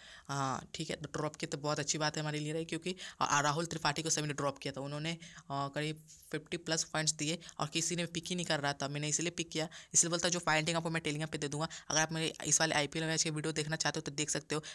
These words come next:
आप हमारे Telegram पे और Telegram फटाफट सब ज्वाइन करिए, लिंक नीचे आपको फर्स्ट कमेंट आपको पिन मिलेगा,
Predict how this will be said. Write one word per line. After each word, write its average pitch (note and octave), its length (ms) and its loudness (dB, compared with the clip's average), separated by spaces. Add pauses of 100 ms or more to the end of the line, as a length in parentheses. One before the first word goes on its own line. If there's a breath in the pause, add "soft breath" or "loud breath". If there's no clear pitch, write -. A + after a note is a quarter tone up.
(100 loud breath)
आप C#3 180 2
हमारे D#3 160 2
Telegram D3+ 360 -2
पे D3+ 80 2
और D3 100 4
Telegram D3+ 300 0
फटाफट D#3 300 0
सब D3+ 140 0
ज्वाइन D3+ 180 2
करिए, D#3 200 -2
लिंक D#3 200 0
नीचे D#3 160 2
आपको D#3 100 -4
फर्स्ट D3 240 4
कमेंट D3 140 -4
आपको D3 140 0
पिन D3 180 -4
मिलेगा, C#3 240 -2